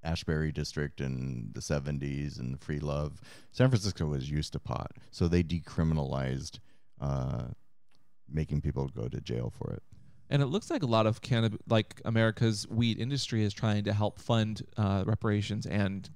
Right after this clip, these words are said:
Speaker 2: getting people out of jail f-, who got put there unfairly.
Speaker 1: Right, but the problem, I think, with legalizing the marijuana now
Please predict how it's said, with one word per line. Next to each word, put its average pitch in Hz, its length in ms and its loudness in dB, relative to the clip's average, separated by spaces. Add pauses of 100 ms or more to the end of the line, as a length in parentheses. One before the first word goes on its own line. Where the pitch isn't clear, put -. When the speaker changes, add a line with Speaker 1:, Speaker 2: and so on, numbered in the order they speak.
Speaker 2:
getting 113 260 4
people 107 260 -2
out 98 140 2
of 92 100 0
jail - 540 2
f-, - 140 -8
who 110 240 4
got - 180 -6
put - 140 4
there 104 100 -2
unfairly. 107 480 0 (100)
Speaker 1:
Right, 110 420 10
but 98 140 6
the - 60 0
problem, 107 720 2
I 85 140 0
think, 80 420 0
with 87 220 2
legalizing 87 640 4
the 82 60 2
marijuana 80 540 2
now 80 640 0